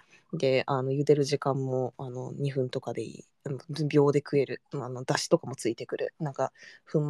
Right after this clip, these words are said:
末の出汁があるんだけど、それをこう、お湯にバッて入れて、溶かして、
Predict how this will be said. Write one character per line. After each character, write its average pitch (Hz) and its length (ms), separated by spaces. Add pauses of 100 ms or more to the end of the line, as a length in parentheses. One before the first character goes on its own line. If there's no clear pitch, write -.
末 156 120
の 147 60
出 151 100
汁 - 160
が 135 80
あ 127 60
る 120 300
ん 71 100
だ - 100
け 120 100
ど、 92 240
そ - 160
れ 135 100
を 127 260
こ 87 340
う、 127 40
お 139 40
湯 127 120
に 123 140
バ 117 100
ッ - 40 (100)
て 104 80
入 110 120
れ - 20
て、 - 280 (200)
溶 156 100
か - 140
し - 120
て、 - 280